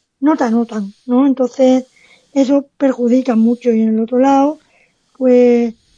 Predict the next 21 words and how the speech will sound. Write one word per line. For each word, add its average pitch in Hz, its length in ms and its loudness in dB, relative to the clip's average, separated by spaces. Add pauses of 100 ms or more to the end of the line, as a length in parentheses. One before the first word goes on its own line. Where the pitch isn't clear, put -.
(380)
tienes 269 460 0
a 254 240 -4
jugadores 262 600 -2
que 262 80 -10
los 226 160 -8
últimos 240 340 -2
minutos, 247 400 0 (540)
pues 254 140 0
sí, 285 140 0
te, 226 360 0
te 233 160 -4
meten, 226 320 -2
¿no? 262 200 0
Y 269 200 2
en 240 80 4
la 233 100 0
pintura, 240 460 -4 (400)
yo 269 80 -2
también 254 300 2
creo 254 420 0
que 240 400 -4